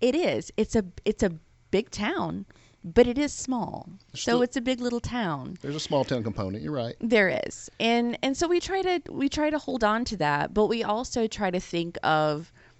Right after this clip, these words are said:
Speaker 1: the bigger picture. And so that's why we've tried to, you know, and we've always done this. This is not something new. Um,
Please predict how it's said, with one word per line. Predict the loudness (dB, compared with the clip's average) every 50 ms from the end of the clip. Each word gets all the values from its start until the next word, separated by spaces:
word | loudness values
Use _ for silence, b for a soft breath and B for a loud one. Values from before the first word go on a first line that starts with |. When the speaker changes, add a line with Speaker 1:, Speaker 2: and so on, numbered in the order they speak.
| b b _
Speaker 1:
the | 0 0 0
bigger | 2 4 4 4 4 2 -2 -2
picture. | -4 -6 -6 -8 -10 -10 -10 -10 -10 -10 -12 -14 -18 _ _ _ _ _ _ -4
And | -2 -2 -2
so | -2 0 2 4 4 6 4 4 2 -2 -4
that's | 0 2 2 2 2 0 0
why | 0 2 4
we've | 4 2 2 0
tried | -2 -4 -2 0 0 0 0 -2 -6
to, | -10 -10 -6
you | -6 -4
know, | -2 0 0 0 -2 -4 -8 _ _
and | -2 0 0
we've | 2 0 0 2 2
always | 2 4 2 2 0 -2 -2 -2 -6 -10 -12
done | -8 -4 -2 -2 -2 -2 -6 -10
this. | -12 -14 -16 -18 -8
This | -4 -4 -4 -4 -6
is | -6 -4
not | -2 -2 -2 -4 -4
something | -4 -4 -4 -2 -4 -4 -4 -2 -2
new. | -2 0 -2 -2 -4 -6 -10 B B B B B B B B B B _
Um, | 0 2 2 2 2 0 -2 -2 -4 -6 -8 -10 -12